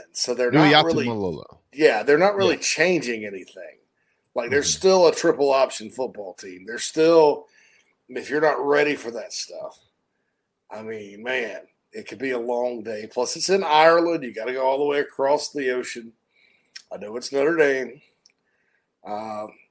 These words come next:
Speaker 1: so could it be close? Yeah. I mean, na-, even last year, as bad as Navy was, and Notre Dame at the time was on a roll, they got up big. I think that game was in Philly. They got up big on, on the midshipmen.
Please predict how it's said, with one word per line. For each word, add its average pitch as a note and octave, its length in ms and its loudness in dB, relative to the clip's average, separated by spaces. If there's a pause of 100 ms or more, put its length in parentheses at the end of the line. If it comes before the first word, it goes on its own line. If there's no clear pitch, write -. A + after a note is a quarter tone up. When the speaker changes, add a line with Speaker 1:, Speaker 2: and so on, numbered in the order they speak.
Speaker 1:
so B2 640 -2
could D#3 240 4
it E3 120 0
be D3 120 -4
close? C#3 800 -2
Yeah. A#2+ 400 -6
I A#2+ 100 2
mean, B2 320 -4 (640)
na-, C#3 260 0
even F#3 360 -2
last F3 300 2
year, D3 100 0
as A#2 100 -4
bad D3+ 300 6
as C3 120 -4
Navy B2+ 280 0
was, D#3 320 2
and B2+ 100 -6
Notre C#3 180 0
Dame D#3+ 200 2
at D#3+ 60 -2
the B2 60 -8
time B2+ 220 2
was A#2 120 -8
on A2+ 120 -6
a - 100 -20
roll, B2+ 140 -2
they C#3+ 140 2
got A3+ 140 4
up - 160 0
big. D#3 460 0 (760)
I G#2+ 60 -14
think A3 160 -4
that C3 100 -6
game A2 160 -12
was G2 140 -16
in F2+ 100 -18
Philly. A2+ 440 -6 (480)
They C#3 100 -6
got F3 140 -4
up C#3+ 200 -6
big D3 300 0
on, A2+ 320 -8
on A2 300 -12 (460)
the A2 80 -16
midshipmen. A2 680 -10